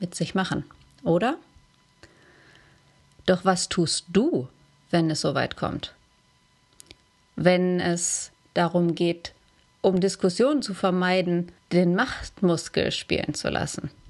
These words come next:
Oder wenn dir gegenüber der Machtmuskel ausgespielt wird? Ich denke, dass wir uns immer mehr Bewusstheit und Klarheit schaffen müssen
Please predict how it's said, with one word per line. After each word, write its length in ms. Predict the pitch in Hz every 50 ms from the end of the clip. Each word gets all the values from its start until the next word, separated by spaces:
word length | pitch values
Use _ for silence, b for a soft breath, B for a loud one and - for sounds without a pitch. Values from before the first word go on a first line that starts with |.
| - _ _ b b b b b b -
Oder 240 | 190 190 196 185
wenn 140 | 185 190 185
dir 140 | 180 240 277
gegenüber 500 | 277 285 254 214 202 175 160 170 165 165
der 120 | 165 165
Machtmuskel 640 | 156 156 165 170 - - 175 170 160 - - 165 151
ausgespielt 640 | 147 - - - - 165 - - 143 - 131 - -
wird? 260 | - 143 - - - _ - - - - - - - - - - _ _ - _ _ _ _ _ _ _ _ _ _ _ _ b b b b b b b b b b b b b b _ _ _ _ _ _ _ _ _ _ - - _ _ _ - -
Ich 160 | 214 - -
denke, 300 | 202 208 254 277 294 247
dass 240 | 208 208 190 - -
wir 160 | 214 202 -
uns 280 | 190 196 196 - - - _ _ _ _ _ _ _ _ _ _ _ - - -
immer 300 | 254 262 277 294 277 247
mehr 240 | 220 196 202 214 214
Bewusstheit 840 | 202 202 185 190 226 233 - - - 220 208 202 208 208 - - -
und 200 | 196 190 185 -
Klarheit 600 | - - 214 220 240 208 190 180 175 180 180 -
schaffen 400 | - 180 175 - - 190 185 180
müssen 400 | 180 175 175 - 196 190 196